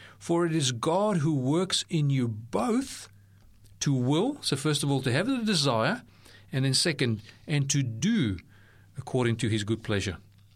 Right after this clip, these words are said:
So God works in us, and this is all done through faith. We believe that God has promised he can keep us from falling, that he will work in us, he will purify us,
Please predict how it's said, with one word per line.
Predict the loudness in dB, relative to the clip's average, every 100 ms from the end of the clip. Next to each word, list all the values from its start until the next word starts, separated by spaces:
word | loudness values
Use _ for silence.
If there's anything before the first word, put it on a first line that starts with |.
| -20 -20 -20 -14
So | -6 -2
God | 2 0
works | 2 0 0 0
in | 0
us, | 0 -2
and | -2 -2
this | -2 -2 -2
is | -2
all | 0 0
done | 0
through | -2 -6
faith. | -4 -4 -2
We | -2
believe | -2 -2 -2
that | -2
God | 0 -2
has | -2
promised | -4 -2 -2 -2
he | -6
can | -6 -6
keep | -2 -2 -2
us | -4
from | -6
falling, | -2 -2 0 -2 -4 -18 -12
that | -4
he | -2
will | 0 0
work | 0 0 -2
in | 0
us, | 0 -2
he |
will | -4
purify | -4 -2 0 0 -2 0 0
us, | -2